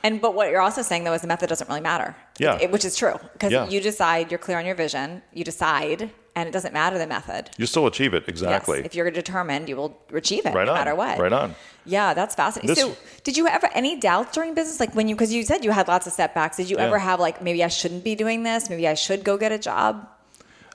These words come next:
Speaker 2: Uh, no.
Speaker 1: Good. Yeah.
Speaker 2: <laughs> And I, I, I wish I had a story like that,
Speaker 1: No,
Speaker 2: you know,
Speaker 1: I don't
Speaker 2: to help
Speaker 1: even, I'm
Speaker 2: inspire
Speaker 1: glad you,
Speaker 2: others.
Speaker 1: I'm actually glad
Speaker 2: But
Speaker 1: you don't, because actually that is the point of it. Re-, really,
Speaker 2: Yeah.
Speaker 1: is that you're,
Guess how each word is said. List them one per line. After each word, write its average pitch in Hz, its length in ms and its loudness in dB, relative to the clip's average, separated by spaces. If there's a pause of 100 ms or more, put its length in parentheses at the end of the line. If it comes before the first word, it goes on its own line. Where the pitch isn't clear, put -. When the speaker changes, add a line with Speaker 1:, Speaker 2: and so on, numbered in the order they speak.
Speaker 2:
Uh, 95 180 2 (1160)
no. 185 380 4 (440)
Speaker 1:
Good. - 140 2 (120)
Yeah. 330 300 2
Speaker 2:
<laughs> - 40 -14
And 160 140 0
I, - 420 0 (300)
I, - 200 -6
I 151 60 4
wish 185 280 0
I 151 80 2
had 139 280 0
a 135 40 -2
story 147 400 0
like 156 240 -2
that, 165 140 2
Speaker 1:
No, 381 160 2
Speaker 2:
you - 60 -2
know, - 60 0
Speaker 1:
I - 20 2
don't 339 100 2
Speaker 2:
to 269 80 2
help 294 140 2
Speaker 1:
even, 131 140 2
I'm 277 120 2
Speaker 2:
inspire 269 220 2
Speaker 1:
glad - 60 2
you, 170 60 4
Speaker 2:
others. 190 340 2
Speaker 1:
I'm 277 140 2
actually 311 280 0
glad 254 240 2
Speaker 2:
But 247 60 0
Speaker 1:
you 226 60 -2
don't, 240 260 0
because 208 260 0
actually 202 320 2
that 190 280 2
is 208 220 2
the 180 100 2
point 269 280 0
of 151 80 0
it. 113 220 2
Re-, 202 180 2
really, 208 320 2
Speaker 2:
Yeah. 180 260 4
Speaker 1:
is - 100 2
that 185 80 -8
you're, 220 440 2